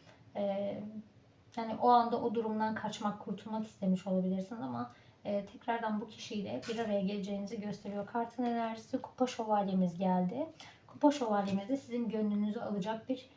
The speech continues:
e, eylemde bulunacak bir kişiyi işaret eder. Siz ya da karşı taraf, e, tekrardan ilişkinize şans vermek için ya da durumlara tekrardan fırsat vermek için,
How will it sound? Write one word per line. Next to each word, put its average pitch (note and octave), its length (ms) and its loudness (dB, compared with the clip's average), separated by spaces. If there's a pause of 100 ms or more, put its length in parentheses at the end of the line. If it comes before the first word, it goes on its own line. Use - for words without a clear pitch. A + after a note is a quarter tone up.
(240)
e, G#3+ 80 -4
eylemde G#3 720 0
bulunacak G3 480 2
bir A3+ 160 -2
kişiyi G#3 440 -8
işaret F#3 460 0
eder. G3 200 2
Siz A3 280 -8
ya F#3+ 100 0
da F#3 100 2
karşı G3+ 340 -2
taraf, G#3 320 0 (460)
e, G3 300 0 (360)
tekrardan A#3 640 2 (960)
ilişkinize A#3 540 2
şans A#3 380 2
vermek F#3+ 320 4
için F#3+ 360 -2 (240)
ya A3+ 100 -2
da A#3+ 140 2
durumlara A3+ 480 2
tekrardan A3 540 2
fırsat - 500 -4
vermek F#3+ 340 4
için, - 300 -10